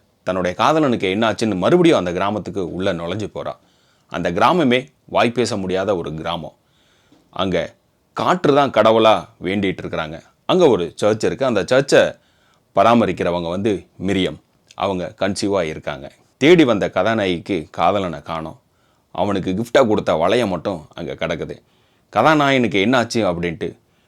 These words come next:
மீண்டும் வெளியே கிளம்ப ஆரம்பிக்கிறா. ஒரு கட்டத்துல கிராமத்துல இருந்து அவளை துரத்த பிடிக்க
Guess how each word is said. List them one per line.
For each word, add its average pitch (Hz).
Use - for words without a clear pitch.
மீண்டும் 151
வெளியே 110
கிளம்ப 90
ஆரம்பிக்கிறா. 92
ஒரு 165
கட்டத்துல 120
கிராமத்துல 104
இருந்து 101
அவளை 87
துரத்த 113
பிடிக்க 90